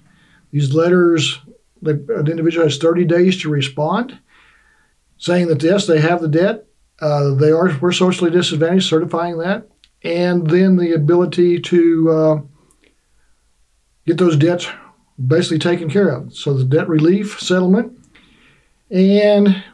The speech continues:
when we get into the more of the details of this, what they're doing is paying off a hundred percent of the debt and then providing the farmer with an additional twenty percent to kind of mitigate some of the tax liability.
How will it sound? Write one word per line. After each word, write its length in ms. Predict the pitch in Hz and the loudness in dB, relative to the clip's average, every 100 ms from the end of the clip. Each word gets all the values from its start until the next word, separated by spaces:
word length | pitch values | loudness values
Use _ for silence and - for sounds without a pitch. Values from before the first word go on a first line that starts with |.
| _ | _
when 180 | 156 170 | -6 -2
we 100 | 175 | 2
get 100 | 185 | 2
into 220 | 190 175 | 2 2
the 80 | 160 | 0
more 140 | 175 175 | 0 0
of 40 | |
the 60 | 156 | 2
details 500 | 196 247 214 190 175 | 0 0 0 2 2
of 80 | |
this, 240 | 175 220 196 | 0 0 0
what 240 | 175 185 | -2 -2
they're 540 | 226 202 - 156 143 160 | -8 -18 -14 -8 -2 0
doing 320 | 151 202 202 | 2 2 2
is 140 | 180 | 0
paying 240 | - 180 175 | -2 -2 -2
off 160 | 175 | -2
a 80 | 160 | -2
hundred 320 | 160 208 233 | 0 -2 -4
percent 420 | 247 233 143 127 - _ _ _ _ _ _ - - | -6 -4 -4 -4 -8 _ _ _ _ _ _ -16 -6
of 120 | 160 | -2
the 80 | 185 | 2
debt 340 | 170 190 - _ _ _ _ _ _ _ _ _ - | 2 0 -4 _ _ _ _ _ _ _ _ _ -4
and 240 | 180 180 | 0 2
then 520 | 170 190 196 196 190 - _ _ _ 127 | 2 2 4 2 2 -4 _ _ _ -4
providing 500 | 151 175 190 196 175 | -2 0 2 4 2
the 80 | |
farmer 420 | 160 190 226 202 185 | 0 0 2 2 4
with 160 | 175 | 2
an 80 | 165 | 0
additional 380 | 160 185 190 156 | 0 0 0 -4
twenty 300 | - 233 254 | -4 -4 -4
percent 420 | 165 143 180 202 | -6 -4 -4 -4
to 80 | - | -6
kind 180 | 165 190 | -2 0
of 100 | 170 | 2
mitigate 420 | 196 202 196 202 | 0 0 -2 -2
some 120 | 190 | 0
of 100 | 185 | 0
the 60 | 185 | 0
tax 320 | 196 196 - | -2 -2 -4
liability. 580 | 131 110 95 - 62 | -6 -6 -10 -14 -18